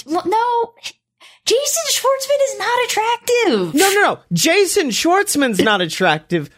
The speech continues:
Speaker 2: The personality of Gideon.
Speaker 1: I thought we were just doing pure, undiluted horniness.
Speaker 2: Oh, if we're doing, I'm gonna put him, I'm gonna put him with Kim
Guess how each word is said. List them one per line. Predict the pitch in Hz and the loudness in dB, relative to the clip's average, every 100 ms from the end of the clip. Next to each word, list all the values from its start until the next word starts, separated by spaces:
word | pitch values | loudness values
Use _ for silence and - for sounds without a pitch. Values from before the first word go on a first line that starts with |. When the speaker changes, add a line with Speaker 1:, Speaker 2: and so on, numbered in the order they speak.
| - | -4
Speaker 2:
The | 170 226 | 0 0
personality | - - 285 370 349 277 254 240 262 330 349 320 202 175 156 | -2 -4 0 0 0 -2 -4 -4 0 2 2 0 -2 -2 -2
of | 156 143 | -2 -2
Gideon. | 185 165 147 131 113 104 - _ _ _ _ _ _ - | 0 0 0 -4 -6 -6 -12 _ _ _ _ _ _ -4
Speaker 1:
I | 392 | -2
thought | 508 539 508 | -2 -4 -2
we | 494 466 | -2 -4
were | 359 | -2
just | 415 302 220 | -2 -2 0
doing | 330 381 330 233 | 0 -2 -6 -4
pure, | - - 302 294 277 262 | -4 -2 -2 0 0 0
undiluted | 269 262 240 233 254 233 | 0 0 0 0 0 0
horniness. | 208 208 220 202 156 135 135 - - - _ _ _ _ - | 0 0 2 2 0 -2 0 0 -2 -6 _ _ _ _ 2
Speaker 2:
Oh, | 247 | 4
if | 208 | 4
we're | 214 | 0
doing, | 269 294 226 180 170 | 2 2 2 -2 -2
I'm | 180 226 | 0 2
gonna | 311 | 0
put | - 226 185 | 0 0 2
him, | 190 170 127 - | 2 0 -4 -10
I'm | - 151 175 185 | -6 -2 0 2
gonna | 208 214 | 2 0
put | - 208 | 0 0
him | 202 | 2
with | 185 160 | 2 0
Kim | - 160 143 123 120 | 0 2 2 2 -2